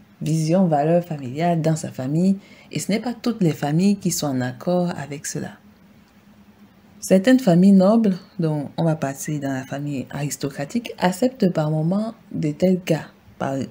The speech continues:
par exemple, dans le cadre des familles royales, la famille royale d'Angleterre, ou, euh, on va dire aussi la famille, euh, de Monaco. Pourquoi ? Parce que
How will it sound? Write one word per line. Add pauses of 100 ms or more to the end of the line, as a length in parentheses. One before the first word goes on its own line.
(100)
par
exemple,
dans
le
cadre
des
familles
royales,
la
famille
royale
d'Angleterre, (720)
ou,
euh,
on
va
dire
aussi
la
famille,
euh, (400)
de
Monaco. (880)
Pourquoi ? (560)
Parce
que